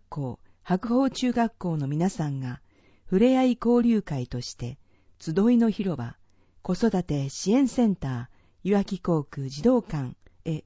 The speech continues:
来てくれました。はじめは緊張した様子の生徒さんもいましたが、「赤ちゃんってふわふわでかわいい。抱っこするのは怖かった。」など、おのおのが小さい子と関わり、また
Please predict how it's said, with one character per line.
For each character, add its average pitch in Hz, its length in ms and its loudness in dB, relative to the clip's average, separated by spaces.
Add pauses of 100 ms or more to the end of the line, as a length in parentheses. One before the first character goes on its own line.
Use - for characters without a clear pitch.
来 - 100 -16
て 277 140 -2
く - 80 -12
れ 170 100 -2
ま 135 140 -6
し - 100 -12
た。 127 240 -14 (400)
は 160 160 -4
じ 220 140 2
め 226 120 4
は 214 120 2
緊 214 280 -2
張 240 220 0
し 220 60 -12
た 220 100 -6
様 202 220 -2
子 - 180 -8
の 185 320 -4
生 254 260 0
徒 196 120 -4
さ 156 120 -8
ん 143 100 -6
も 131 80 -6
い 139 100 -8
ま 160 120 -4
し - 80 -8
た 143 140 -8
が、 123 240 -8 (320)
「赤 233 240 2
ち 196 120 0
ゃ 170 60 4
ん 151 60 2
っ - 40 -2
て 139 280 -2 (240)
ふ - 140 -2
わ 220 140 6
ふ 208 100 -2
わ 214 140 2
で 190 160 2
か 160 180 -4
わ 190 160 2
い 220 140 4
い。 185 160 0 (420)
抱 180 220 0
っ - 100 -14
こ 214 100 2
す - 160 -2
る 156 120 0
の 147 100 0
は 127 140 -4
怖 240 260 0
か 143 140 -6
っ 127 60 -10 (120)
た。」 - 160 -12 (480)
な 180 160 2
ど、 135 240 -4 (240)
お 214 140 0
の 240 180 4
お 196 60 4
の 151 160 2
が 131 240 -4 (200)
小 254 240 2
さ 254 200 -2
い 220 80 0
子 156 160 -6
と 135 320 -6
関 165 260 -6
わ 180 160 0
り、 117 180 -6 (480)
ま 170 140 -2
た 185 300 -2